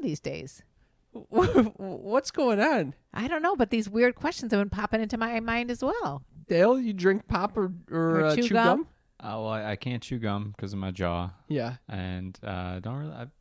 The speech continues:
Speaker 3: I stopped drinking pop as soon as,
Speaker 2: <laughs>
Speaker 3: like, I had to start buying my own pop.
Speaker 2: Who's drinking
Speaker 1: But
Speaker 2: pop?
Speaker 1: wait, can I just say something about pop? It's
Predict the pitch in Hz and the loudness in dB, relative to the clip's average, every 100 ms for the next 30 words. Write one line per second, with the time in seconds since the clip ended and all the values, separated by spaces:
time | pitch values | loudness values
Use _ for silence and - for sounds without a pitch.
0 | - 117 - 180 180 160 - 117 151 _ | -12 -10 -6 -6 -4 -6 0 0 0 _
1 | - 117 - 123 113 117 107 104 - - | -8 -6 -2 -2 -2 -2 -2 -2 -8 -6
2 | 104 104 - 95 95 95 95 90 - 95 | -4 -4 -4 -2 -2 -2 -2 -4 0 0
3 | 92 - - 294 - - 254 285 285 - | 0 -4 -2 0 -2 -2 -2 0 -2 -4
4 | 330 339 240 233 285 381 403 294 - 262 | -4 0 2 2 0 0 0 0 -2 -2
5 | 247 196 196 185 - _ _ - | 0 2 2 0 -4 _ _ -8